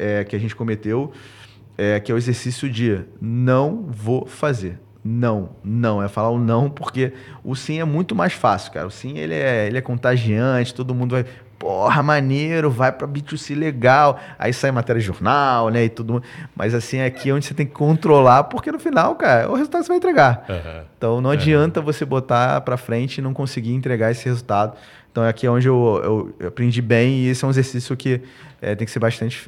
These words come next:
Speaker 1: assim, é, treinado, vamos dizer assim.
Speaker 2: É, fala-, fala-, falar não e não, e não desmotivar, né? Como é que você
Speaker 1: Isso.
Speaker 2: nega e não?
Speaker 1: Isso, é, fala assim, cara, e a gente tem, algumas vezes você tem que falar assim, "Gente, não vão, não vão pra cá, não tem como. A gente tem que entregar isso aqui.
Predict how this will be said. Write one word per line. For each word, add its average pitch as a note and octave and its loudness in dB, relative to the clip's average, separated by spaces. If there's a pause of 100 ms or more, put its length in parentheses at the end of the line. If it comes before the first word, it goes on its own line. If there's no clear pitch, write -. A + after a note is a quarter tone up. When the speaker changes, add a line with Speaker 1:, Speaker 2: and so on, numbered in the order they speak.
Speaker 1:
assim, G2+ -4 (340)
é, E2+ -6
treinado, G#2+ 4
vamos G2 -4
dizer G2+ -6
assim. - -8
Speaker 2:
É, F2 -8
fala-, G#2+ -4
fala-, A2 2
falar B2 6
não B2 6
e C#3+ 6
não, D3 6 (360)
e C#3+ 2
não D3+ 6
desmotivar, B2+ 2
né? F2+ -4
Como G2+ -4
é - -2
que D3+ -2
você D#3 2
Speaker 1:
Isso. A2 0
Speaker 2:
nega A2 4
e B2+ 4
não? A2 6
Speaker 1:
Isso, - -4
é, B3 -2 (120)
fala - -6
assim, B2+ -6
cara, D#3 -4 (220)
e - -6
a D3+ -2
gente C3+ -4
tem, - -4
algumas B3+ -2
vezes G3 -4
você - -20
tem E4 -8
que - -14
falar F4+ -6
assim, D#4 -6
"Gente, G#3 -2
não C#3+ -2
vão, E3+ -4 (160)
não E3+ -2
vão F#3 0
pra F#3+ -4
cá, A#3+ -6
não E3 -6
tem G3+ -6
como. F#3 -4 (400)
A - -6
gente C3+ -6
tem E3+ -4
que F3 -8
entregar F3 -4
isso - -6
aqui. D#3+ -4